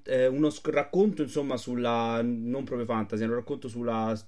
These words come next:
guerra fredda, praticamente. E questo, questa arma era, eh, stata sviluppata in una zona ru-, della Russia, ovviamente, perché, eh, guerra fredda, i russi inventano l'arma per sterminare tutti quanti, fine. Nel,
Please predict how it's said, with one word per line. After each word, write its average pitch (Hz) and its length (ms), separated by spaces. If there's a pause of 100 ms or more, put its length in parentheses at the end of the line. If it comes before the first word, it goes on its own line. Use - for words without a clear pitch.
(420)
guerra 117 280
fredda, 101 440
praticamente. 104 680 (340)
E 139 320
questo, 143 540
questa 131 440
arma 123 640 (160)
era, 123 760
eh, 123 40
stata 123 320
sviluppata 123 720
in 123 160
una 117 260
zona 117 260
ru-, 113 220
della 113 240
Russia, 107 340
ovviamente, 101 480
perché, - 220
eh, - 440
guerra 107 300
fredda, 110 440 (340)
i 123 100
russi 117 380
inventano 107 420
l'arma 110 400
per 107 120
sterminare 110 540
tutti 123 240
quanti, 104 480
fine. 95 320 (420)
Nel, 170 800